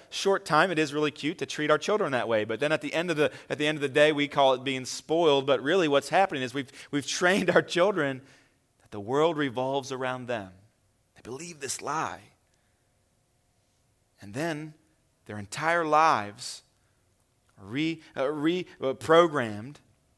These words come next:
into thinking that everything is about them, that God is their butler. Their brothers and sisters are there to serve them. That everybody in life is there to bring the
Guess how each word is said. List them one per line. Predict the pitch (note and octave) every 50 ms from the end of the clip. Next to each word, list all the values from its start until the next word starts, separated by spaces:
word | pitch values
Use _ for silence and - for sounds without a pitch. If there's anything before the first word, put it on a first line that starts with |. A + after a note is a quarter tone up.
| _ _ _ _ _ _ _ _ _ _ _ _ _ _ _ _ _ - _ _ _ _ _ _ _ _ _ _
into | G#2+ G#2
thinking | G#2 - - D#3 F3 F#3+ - B2 A#2 A#2+ A#2+
that | A2+ G#2 - - _
everything | D3 E3 F#3 E3+ C#3 A#2+ G#2+ F#2+ - G2+ F#2+ F#2+
is | F#2+ F2
about | F2+ F2 F#2 - - F2+
them, | F#2 F#2 F#2+
that | G2 F#2+ -
God | B2 G#2+ G#2 A#2+
is | B2+ A#2+
their | A#2+ C#3+
butler. | C#3 B2 C3 C#3+ D3 C3 A2+ G#2+ G#2+ G#2+ _ _ _ _ _ _ _ _ _ _ _ _ _ _ _ _ _ _ _ _
Their | _ G2
brothers | F2+ G#2+ B2 C3 C#3+ C#3 B2+
and | C#3 C3+
sisters | - D3 D3 - - D#3+ C#3 C#3+
are | C#3+
there | B2+ C3 C3
to | C#3 D3+
serve | D3 - - E3+ F3 E3+ C#3+ A2
them. | G2 G2 G2 G2 G2 F#2+ _ _ _ _ _ _ _ _ _ _ _ _ _ _ _ _ _ _ _ _ _ _ _ _
That | G2 - _
everybody | C#3 D3+ F3 D#3+ F3+ F3 C3+ D3+ C#3+ C#3+ C#3+ A#2+ C#3+
in | D3 D3+ - - - -
life | A#2 C#3 D3+ E3 E3+ D#3+
is | D3 C#3 A#2+ A2
there | C#3 C#3+ D#3+ D#3+ D#3
to | - C#3+
bring | B2 A2+ C3 D#3 D#3+ E3+ E3+ E3 D3+ - -
the | - C3+ D3 D#3 D3+ - C#3 B2+